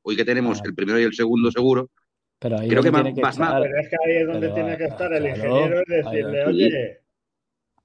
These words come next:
Speaker 2: Ujú.
Speaker 3: déjale que gane por esto y por esto".
Speaker 2: Claro,
Speaker 3: Y,
Speaker 2: claro.
Speaker 3: y ya nació su hijo, y por lo menos que le dedique la carrera, que,
Speaker 2: Claro.
Speaker 3: coño,
Speaker 2: No, no,
Speaker 3: ten
Speaker 2: y,
Speaker 3: un
Speaker 2: y que, y
Speaker 3: poquito
Speaker 2: que,
Speaker 3: de,
Speaker 2: y que ya
Speaker 3: de
Speaker 2: te ha
Speaker 3: mano
Speaker 2: dado vuel-,
Speaker 3: izquierda.
Speaker 2: y, y que ya te ha dado una posición.
Speaker 3: Claro,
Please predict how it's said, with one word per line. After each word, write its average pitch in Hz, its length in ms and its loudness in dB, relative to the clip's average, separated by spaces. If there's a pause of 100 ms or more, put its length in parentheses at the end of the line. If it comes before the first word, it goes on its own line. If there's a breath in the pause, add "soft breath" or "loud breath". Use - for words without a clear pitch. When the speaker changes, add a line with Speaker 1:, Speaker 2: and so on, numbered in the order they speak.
(160)
Speaker 2:
Ujú. 120 140 -8
Speaker 3:
déjale 165 720 0
que 151 180 -4
gane 196 440 -2
por 143 720 -2
esto 175 280 -2
y 196 40 -2
por 151 200 -4
esto". 139 160 -2
Speaker 2:
Claro, 113 400 0
Speaker 3:
Y, 123 60 -8
Speaker 2:
claro. 123 340 -6
Speaker 3:
y 156 40 -18
ya 147 140 -6
nació 160 380 -2
su 170 200 -4
hijo, 214 380 -2
y 202 60 -8
por 143 120 -8
lo 127 80 -8
menos 165 200 -10
que 180 80 -6
le 175 80 0
dedique 156 360 -2
la 135 140 -4
carrera, 127 420 -6
que, 123 240 -6
Speaker 2:
Claro. 110 280 -14 (480)
Speaker 3:
coño, 113 260 -10
Speaker 2:
No, 156 80 0
no, 185 140 2
Speaker 3:
ten 165 100 -2
Speaker 2:
y, 143 60 0
Speaker 3:
un 147 160 -2
Speaker 2:
y - 60 -4
que, 151 120 -2
y 147 60 -4
Speaker 3:
poquito 165 160 0
Speaker 2:
que, 151 120 2
Speaker 3:
de, 135 460 0 (140)
Speaker 2:
y 135 140 -12
que 127 120 -10
ya 123 100 -4
Speaker 3:
de 143 60 2
Speaker 2:
te 143 60 2
ha - 20 -2
Speaker 3:
mano 160 120 -2
Speaker 2:
dado 143 60 -6
vuel-, 139 160 -4
Speaker 3:
izquierda. 180 260 -4
Speaker 2:
y, 151 40 -8
y 127 40 -12
que 123 160 -8
ya 120 140 -10
te 127 80 -8
ha 135 40 -4
dado 147 180 -6
una 135 140 -8
posición. 120 520 -10
Speaker 3:
Claro, 104 320 0